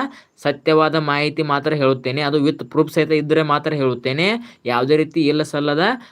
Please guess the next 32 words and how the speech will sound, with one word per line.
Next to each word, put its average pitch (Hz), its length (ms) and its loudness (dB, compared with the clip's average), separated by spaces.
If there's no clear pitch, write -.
ಮಾಹಿತಿಯನ್ನು 147 580 -2
ನಾನು 151 220 -4
ಹೇಳಲು 143 280 2
ಇಷ್ಟಪಡುವುದಿಲ್ಲ. 135 840 0
ಏಕೆಂದರೆ 151 480 0
ನೀವು 147 240 -4
ನನ್ನ 143 220 -4
ನಂಬಿ 151 300 -2
ಸಬ್ಸ್ಕ್ರೈಬ್ 147 500 -4
ಆಗಿ 147 200 0
ಬಂದಿರ್ತೀರ 135 540 -2
ನನ್ನ 139 240 -4
YouTube 135 360 0
ಚಾನಲ್ 139 240 -4
ವಿಡಿಯೋ 131 200 0
ನೋಡೋದಕ್ಕೋಸ್ಕರ. 127 840 -2
ಆದ 147 240 0
ಕಾರಣ 151 200 -4
ನಾನು 151 160 -4
ಯಾವುದೇ 127 300 0
ರೀತಿ 147 240 2
ನಿಮಗೆ 147 180 0
ಸುಳ್ಳಾದ 151 460 4
ಮಾಹಿತಿಯನ್ನು 147 540 0
ಹೇಳಲು 143 280 2
ಇಷ್ಟಪಡುವುದಿಲ್ಲ. 131 840 0
ಸರ್ಕಾರದಿಂದ 151 760 -2
ಏನಂತ 151 420 0
ಒಂದು 156 220 -2
ಮಾಹಿತಿ 143 340 0
ಬರ್ತಾ 143 280 0
ಇದೆ, 147 280 2